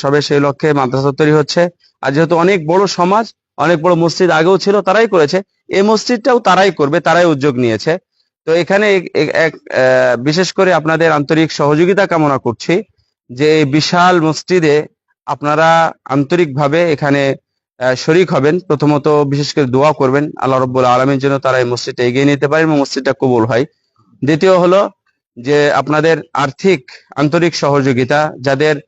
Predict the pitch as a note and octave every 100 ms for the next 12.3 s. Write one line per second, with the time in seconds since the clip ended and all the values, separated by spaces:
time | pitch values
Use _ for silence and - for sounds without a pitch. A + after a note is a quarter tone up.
0 | _ _ _ C3+ C#3+ D3+ D3 D3 C#3+ D3
1 | - D#3 D3+ D3 E3 C#3+ C#3 - - D3+
2 | B2 - - C#3 F3+ F3+ - C#3 - D#3
3 | C#3+ C#3 C3 B2 C3 B2 B2 C#3+ E3+ -
4 | _ _ _ - D3 E3 D#3 D#3+ E3 D#3+
5 | D3 D3 D3 C#3+ E3 - G3 F3 D#3 C#3+
6 | B2 - A#2+ D3 C3+ C#3 B2 B2+ B2+ B2
7 | B2 _ _ - C3 C#3+ C3 C3+ B2+ C3+
8 | B2+ C3 C3 C#3+ C3+ D3 D3+ F3+ F#3 _
9 | _ - D#3 D#3+ C#3 C#3 C#3 C3 B2+ C3
10 | B2 A#2+ A#2 A#2 A#2 A2+ G2 F#2 - _
11 | _ C3+ D3 F#3 G3 F#3 G#3 F3+ F#3+ F3+
12 | D#3 B2 D3